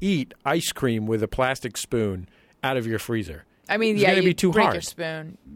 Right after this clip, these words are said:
Speaker 2: break your spoon right off. Craig
Speaker 1: Give,
Speaker 2: Williams.
Speaker 1: give yourself a luxury experience.
Speaker 2: Craig Williams, yeah, get a bespoke spoon.
Speaker 1: Silver spoon.
Speaker 2: Craig Williams says, "Does anyone else hate it when you think you've found a sweet parking spot, but a fucking motorcycle is there?" Yes!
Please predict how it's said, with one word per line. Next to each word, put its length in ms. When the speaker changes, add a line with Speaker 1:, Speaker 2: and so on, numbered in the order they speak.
Speaker 2:
break 160
your 80
spoon 240
right 180
off. 320
Craig 140
Speaker 1:
Give, 120
Speaker 2:
Williams. 380
Speaker 1:
give 140
yourself 300
a 40
luxury 440
experience. 680
Speaker 2:
Craig 220
Williams, 480
yeah, 260
get 120
a 40
bespoke 540
spoon. 440
Speaker 1:
Silver 380
spoon. 340
Speaker 2:
Craig 220
Williams 320
says, 200
"Does 120
anyone 280
else 220
hate 240
it 140
when 120
you 80
think 300
you've 120
found 380
a 40
sweet 360
parking 360
spot, 400
but 80
a 40
fucking 380
motorcycle 540
is 120
there?" 160
Yes! 600